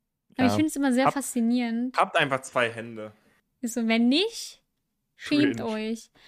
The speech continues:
Speaker 1: Aber ich
Speaker 2: Ja.
Speaker 1: wollte sagen, ich find's voll faszinierend, wenn dann so, äh, gezeigt wird von behinderten Menschen, wie sie trotzdem alles machen können, obwohl sie jetzt,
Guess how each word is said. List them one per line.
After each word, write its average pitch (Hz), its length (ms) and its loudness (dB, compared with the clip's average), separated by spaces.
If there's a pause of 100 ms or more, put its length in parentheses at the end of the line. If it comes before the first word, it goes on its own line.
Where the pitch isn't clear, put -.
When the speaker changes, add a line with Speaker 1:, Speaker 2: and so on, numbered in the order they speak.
(180)
Speaker 1:
Aber 262 140 4
ich 262 80 4
Speaker 2:
Ja. 262 60 2
Speaker 1:
wollte 262 140 0
sagen, 269 520 0 (320)
ich - 80 -20
find's 302 200 -2
voll 294 160 0
faszinierend, 262 540 0
wenn 240 280 0
dann 247 140 0
so, 233 160 -4 (560)
äh, 233 300 -2
gezeigt 254 380 0
wird 240 120 -4
von 233 200 0
behinderten 233 380 2
Menschen, 240 420 -2
wie 233 120 0
sie 226 300 -2 (420)
trotzdem 285 320 -2
alles 294 380 0
machen 285 280 2
können, 311 340 -2
obwohl 247 340 2
sie 233 160 0
jetzt, - 400 -2